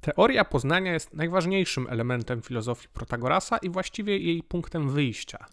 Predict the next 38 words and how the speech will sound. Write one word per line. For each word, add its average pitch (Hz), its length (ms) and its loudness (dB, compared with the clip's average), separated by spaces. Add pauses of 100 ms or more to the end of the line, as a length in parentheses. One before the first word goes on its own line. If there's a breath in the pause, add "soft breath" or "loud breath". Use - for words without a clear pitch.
(380)
Przypisuje - 420 0
mu 196 60 2
się 175 160 -2
kilka 202 340 0
stanowisk 127 720 -2 (100)
wzajemnie 135 440 2
się - 140 -6
uzupełniających, 123 1160 -2 (160)
na 131 140 -8
przykład - 520 -6
relatywizm 160 600 4
poznawczy, 151 640 4
czyli 127 340 0
że 123 160 2
prawda 135 500 2
zależy 127 380 0
od 127 120 -4
jakichś - 500 -6
czynników 139 540 -4
personalnych 139 760 0
czy - 100 -12
kulturowych, 139 720 4 (580)
a 143 120 0
nie 220 140 2
po 175 120 4
prostu 147 360 2
od - 120 -6
tego, 139 200 -4
jaki 131 160 -4
jest - 260 -14
rzeczywisty 131 720 -2
stan 123 280 -6
świata 131 480 0
możliwy 123 440 -6
do 117 100 -4
stwierdzenia 113 580 -6
przez - 360 -6
każdego, 131 720 -2